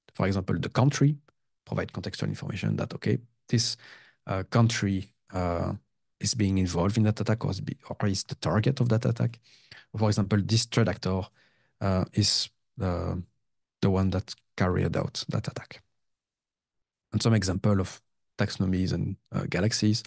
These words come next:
T L P, adversary, phishing, false positive that we haven't talked about that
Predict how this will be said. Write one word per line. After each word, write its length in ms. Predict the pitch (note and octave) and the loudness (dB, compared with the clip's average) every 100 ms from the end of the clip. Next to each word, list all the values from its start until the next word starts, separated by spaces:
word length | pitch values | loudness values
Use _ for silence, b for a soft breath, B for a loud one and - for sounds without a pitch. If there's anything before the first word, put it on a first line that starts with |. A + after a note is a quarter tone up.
| B B B B _ | B B B B _
T 140 | - F2+ | -2 0
L 60 | - | 0
P, 400 | F#2 G2 F#2+ G2 | 2 4 4 2
adversary, 600 | F2+ F#2 F#2+ - F#2+ F#2+ | 0 -2 0 0 0 0
phishing, 640 | - G#2+ - G2+ G2 G2+ - b b b | -2 -2 0 2 0 -2 -6 b b b
false 300 | - G2 G2 | -6 -4 0
positive 540 | A2 A2+ A#2 A2+ A2+ | 4 4 4 4 2
that 180 | A#2 A#2 | 2 0
we 80 | G2 | 0
haven't 220 | F#2 F#2+ | 0 0
talked 220 | F#2+ F#2+ | -2 -2
about 240 | G2 G2 F#2+ | -2 0 0
that 120 | E2+ | -2